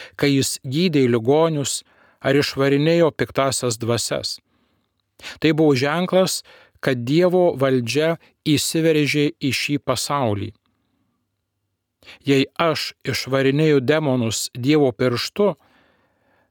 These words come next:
tai tikrai pas jus atėjo Dievo karalystė,“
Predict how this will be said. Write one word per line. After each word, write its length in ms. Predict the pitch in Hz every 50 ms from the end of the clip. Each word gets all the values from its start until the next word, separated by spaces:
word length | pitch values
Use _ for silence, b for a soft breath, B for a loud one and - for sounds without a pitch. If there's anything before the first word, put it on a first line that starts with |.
| _ -
tai 140 | - 143
tikrai 360 | 131 - 131 - 139 143 156 165
pas 260 | - 180 170 - -
jus 160 | 190 175 -
atėjo 640 | - 175 - - 170 170 170 170 170 170 165 170 165 b b b b b b
Dievo 460 | - 131 123 131 139 143 127 139 131
karalystė,“ 840 | 120 - 127 123 127 120 123 147 165 156 - - - - 110 101 101